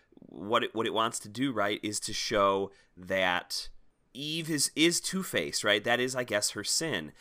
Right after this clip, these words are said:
that she on the, on the outside appears to be demure and sweet and, you know, all of these things, but in reality is as cutthroat as Margot and the others, right?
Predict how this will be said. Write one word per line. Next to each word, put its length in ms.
that 140
she 280
on 160
the, 220
on 180
the 200
outside 480
appears 480
to 120
be 380
demure 840
and 220
sweet 720
and, 480
you 240
know, 220
all 180
of 80
these 180
things, 380
but 340
in 180
reality 580
is 220
as 160
cutthroat 720
as 640
Margot 720
and 160
the 120
others, 520
right? 300